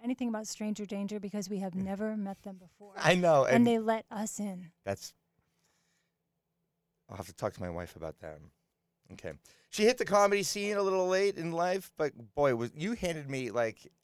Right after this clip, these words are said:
Speaker 2: "Over to you, Rick," and I'm like, "Y-, um, yeah, so." <laughs>
Speaker 1: So I had endoscopy, and, like, my wife had, doesn't teach the
Speaker 2: You know what
Speaker 1: kids
Speaker 2: I'm gonna do?
Speaker 1: stuff, and
Speaker 2: Yeah. Here, I'm gonna just hand it to Mike.
Speaker 1: <laughs> We don't even have to go through it. Do you want me to t-, do you want me to do it? Like,
Speaker 2: Yeah,
Speaker 1: uh,
Speaker 2: who are you,
Speaker 1: like,
Speaker 2: Kathy?
Speaker 1: wrap it up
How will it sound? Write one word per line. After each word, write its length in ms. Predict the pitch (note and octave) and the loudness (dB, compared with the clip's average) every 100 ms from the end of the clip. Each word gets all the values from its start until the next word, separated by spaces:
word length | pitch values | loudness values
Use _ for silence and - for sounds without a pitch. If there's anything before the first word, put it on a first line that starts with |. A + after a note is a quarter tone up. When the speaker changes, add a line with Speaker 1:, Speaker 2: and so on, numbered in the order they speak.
| - | -4
Speaker 2:
"Over 200 | F3 F#3 | -2 -2
to 60 | |
you, 140 | F#3 F3+ | 0 2
Rick," 320 | D3 D#3 - | 4 2 0
and 120 | A#2+ | 2
I'm 140 | A#2 A#2+ | 2 2
like, 240 | A#2 G#2+ - | 0 -2 -8
"Y-, 140 | F#2+ F2 _ E2+ | -20 -20 _ -20
um, 220 | D2+ C#2 | -20 -18
yeah, 240 | D#2 D2+ C2+ | -14 -12 -12
so." 460 | - D2 C2 B1 _ | -14 -14 -16 -18 _
<laughs> 300 | - - - _ | -16 -14 -16 _
Speaker 1:
So 160 | - B3+ | -10 -6
I 40 | |
had 220 | A3+ A#3 A#3+ | -4 -4 -4
endoscopy, 1040 | A3 A3 A#3 G#3 G#3+ - - - G#3+ G#3+ G3+ | -4 -4 -6 -14 -18 -20 -20 -20 -18 -10 -6
and, 160 | F#3 | -4
like, 300 | F#3 G3 - | -4 -8 -12
my 180 | G3 F#3+ | -8 -4
wife 360 | F#3+ G3 G#3 - | -2 -2 -4 -6
had, 120 | A3 | -8
doesn't 300 | G#3 F#3+ A#3 | -6 -6 -6
teach 280 | - - - | -10 -20 -16
the 80 | C#3+ | -4
Speaker 2:
You 60 | |
know 80 | F#3 | -2
what 80 | G#3 | -2
Speaker 1:
kids 140 | F#3 F#3+ | -2 -4
Speaker 2:
I'm 60 | |
gonna 200 | G3 F#3 | -4 -6
do? 0 | |
Speaker 1:
stuff, 140 | F#3 - | -8 -10
and 320 | G#3 G#3+ G#3+ | -10 -12 -16
Speaker 2:
Yeah. 640 | - - - - B3+ - C#4+ | -18 -18 -18 -18 -12 6 6
Here, 180 | G#2+ C4+ | 6 2
I'm 120 | C#4 C#3 | 2 2
gonna 140 | F#3 | 0
just 160 | D3 C3 | 0 -2
hand 180 | B2+ A#2 | -2 -2
it 100 | G2+ | -8
to 80 | |
Mike. 340 | F#2 F2+ F2 - | -8 -8 -10 -16
Speaker 1:
<laughs> 680 | _ _ _ _ _ _ _ | _ _ _ _ _ _ _
We 60 | A#3+ | -2
don't 180 | D#4+ F4 | 0 2
even 140 | D#4+ | 2
have 140 | C#4+ | 2
to 100 | C#4+ | 0
go 140 | C4 A#3 | -2 0
through 140 | C4 | 0
it. 60 | G#3+ | -2
Do 40 | |
you 60 | G#3+ | -2
want 120 | G#3+ | -2
me 80 | A3 | -2
to 100 | A3+ | -4
t-, 200 | A#3+ G#3+ | -4 -6
do 100 | G3+ | -6
you 40 | |
want 100 | G#3 | -6
me 60 | G3 | -6
to 120 | G3+ | -6
do 160 | G3+ A3 | -6 -6
it? 240 | A3+ A3 | -6 -8
Like, 120 | G#3 F3 | -6 0
Speaker 2:
Yeah, 140 | B2 | 2
Speaker 1:
uh, 160 | G2 C3+ | 0 0
Speaker 2:
who 120 | F#3 | 4
are 80 | B2+ | 4
you, 80 | G#2 | 4
Speaker 1:
like, 120 | G2+ | 0
Speaker 2:
Kathy? 300 | G2 G2 - | 0 0 -2
Speaker 1:
wrap 380 | G3 F#3+ F#3+ G3 | -6 -6 -6 -8
it 120 | G3 | -8
up 220 | F#3+ F#3+ | -8 -10